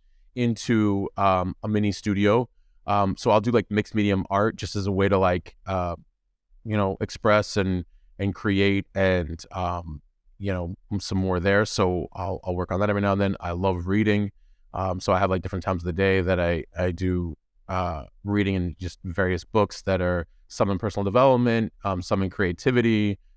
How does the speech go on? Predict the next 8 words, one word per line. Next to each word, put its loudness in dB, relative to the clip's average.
um, -2
some -4
in -4
history. 0
And, 2
um, -4
I, 0
uh, 0